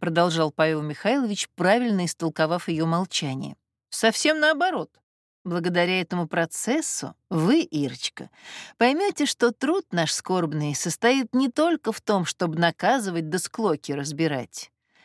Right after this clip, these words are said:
Порой судья сподобится просто облегчить человеческое горе». «Да?» «Да, Ирочка. Дело самое простое.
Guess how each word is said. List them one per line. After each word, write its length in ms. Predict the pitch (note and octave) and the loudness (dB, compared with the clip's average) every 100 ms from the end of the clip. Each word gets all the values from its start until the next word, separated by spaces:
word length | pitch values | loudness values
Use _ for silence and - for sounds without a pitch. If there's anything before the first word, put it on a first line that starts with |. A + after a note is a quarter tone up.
| _ | _
Порой 320 | C#4+ D4+ G#4+ | 4 4 2
судья 420 | E4+ C#4+ G#3+ B3 D4+ | 0 -2 0 0 0
сподобится 640 | - G#3 B3 A#3+ - A3+ | 0 0 0 -2 -4 -6
просто 540 | - B3+ B3+ - - | -2 -2 -2 -2 -2
облегчить 800 | - E3 F#3 F#3 - - B3 - | 0 0 0 -4 -4 -4 -4 -4
человеческое 920 | - F#3+ E3 D3 F3+ - E3+ - F#3 | -4 0 0 0 -4 -6 -6 -4 -4
горе». 480 | D#3+ C#3+ C#3+ C#3 C#3 _ _ _ _ | -2 -2 -2 -4 -10 _ _ _ _
«Да?» 340 | F3 D3+ G#3+ C#4 _ _ _ - | -4 -2 -2 -4 _ _ _ -4
«Да, 380 | F3 D3+ D#3+ G3 | 0 4 4 4
Ирочка. 540 | F#3+ C#3+ - - - _ _ _ _ - | 0 -2 -6 -10 -14 _ _ _ _ -4
Дело 380 | A#3 F4 A4 A3 | 0 2 2 0
самое 420 | - B3 C#4+ C#4+ | 0 0 2 0
простое. 680 | B3+ C#4 - - F3 C3 | 0 -2 -2 -4 -4 -4